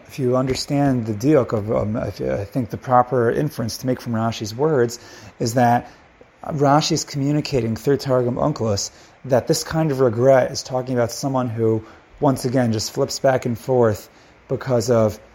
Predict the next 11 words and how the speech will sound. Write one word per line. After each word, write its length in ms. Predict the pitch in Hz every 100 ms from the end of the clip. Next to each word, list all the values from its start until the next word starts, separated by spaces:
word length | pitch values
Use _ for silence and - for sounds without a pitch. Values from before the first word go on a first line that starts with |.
| _ _
"You 80 | 147
know 160 | 135
what, 340 | 135 131 - - _ - -
uh, 80 |
maybe 340 | 127 127 135 139
I 80 | 123
changed 340 | - 120 107
my 160 | 110 101
mind 360 | 101 98 95
for 120 | -
some, 480 | 101 - 120 113 107